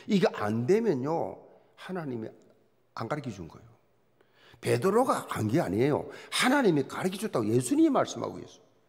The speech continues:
예수가 그리스도 모든 문제 해결자가 되는 사람은 시험 들지 않습니다.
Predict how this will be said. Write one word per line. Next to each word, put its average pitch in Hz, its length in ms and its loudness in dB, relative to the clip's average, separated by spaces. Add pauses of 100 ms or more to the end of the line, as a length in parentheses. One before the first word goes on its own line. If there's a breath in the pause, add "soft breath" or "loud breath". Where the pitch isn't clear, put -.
(420 loud breath)
예수가 214 600 2
그리스도 180 440 -2
모든 185 440 0
문제 170 240 -2
해결자가 160 480 0
되는 143 200 0
사람은 135 380 -2
시험 185 340 2
들지 196 200 2
않습니다. 160 460 -6